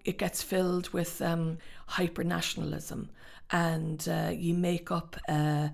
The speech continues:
imperial past that never existed, that never existed,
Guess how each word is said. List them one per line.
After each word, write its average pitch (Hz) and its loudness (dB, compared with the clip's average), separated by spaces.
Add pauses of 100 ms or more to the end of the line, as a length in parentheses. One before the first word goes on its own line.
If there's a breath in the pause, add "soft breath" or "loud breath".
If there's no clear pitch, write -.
(360 loud breath)
imperial 180 4
past - -2
that - -2
never 170 2
existed, - -4
that 247 -2
never 311 6
existed, - 0